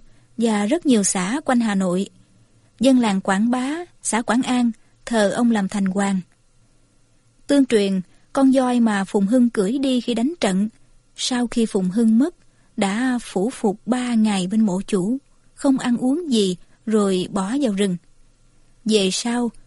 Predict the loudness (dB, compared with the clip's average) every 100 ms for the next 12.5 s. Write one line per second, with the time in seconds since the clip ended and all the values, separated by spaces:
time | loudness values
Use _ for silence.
0 | _ _ 2 4 4 0 0 -2 -2 -2
1 | 0 0 -2 -4 -2 -2 -2 -2 -2 -4
2 | -14 _ _ _ -4 -2 -2 0 0 2
3 | 0 0 -2 -2 -2 -2 0 0 -2 -2
4 | 0 2 2 -2 -2 -4 -4 _ _ _
5 | _ _ _ _ _ _ _ _ -2 0
6 | 2 0 0 0 0 0 0 0 -2 0
7 | 0 0 -2 0 0 0 0 0 -2 0
8 | 2 2 0 -2 0 -2 0 -2 -2 0
9 | 0 -2 -4 -4 -4 -4 0 0 -2 _
10 | _ 0 2 2 0 -4 _ _ _ _
11 | _ _ _ _ _ -4 4 6 6 4
12 | 2 4 4 2 -2